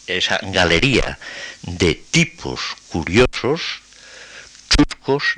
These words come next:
divertidos, sorprendentes, ramplones, ¿m?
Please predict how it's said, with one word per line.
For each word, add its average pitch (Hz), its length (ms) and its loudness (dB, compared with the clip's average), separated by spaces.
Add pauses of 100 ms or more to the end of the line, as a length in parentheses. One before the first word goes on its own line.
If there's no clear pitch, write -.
(120)
divertidos, 123 680 2 (180)
sorprendentes, - 1300 -2 (220)
ramplones, 110 1000 -2 (440)
¿m? 139 160 -6